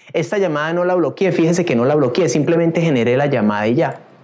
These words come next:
Ahora voy a venir aquí a mi estudiante. Voy a entrar como un estudiante.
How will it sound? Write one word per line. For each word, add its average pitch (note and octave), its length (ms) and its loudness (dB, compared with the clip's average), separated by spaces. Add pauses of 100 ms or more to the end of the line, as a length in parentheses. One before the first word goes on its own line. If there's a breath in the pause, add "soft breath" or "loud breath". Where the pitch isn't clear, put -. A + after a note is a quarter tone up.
(500 loud breath)
Ahora D#3+ 440 2
voy A2+ 240 2
a G#2 40 2
venir G#2 300 0
aquí G3+ 380 2
a G#3 100 2
mi G#3 140 4
estudiante. G3+ 880 0 (100)
Voy G#2+ 240 2
a G#2 40 2
entrar E3+ 380 -2
como F#3+ 160 0
un F3 60 2
estudiante. F3 720 0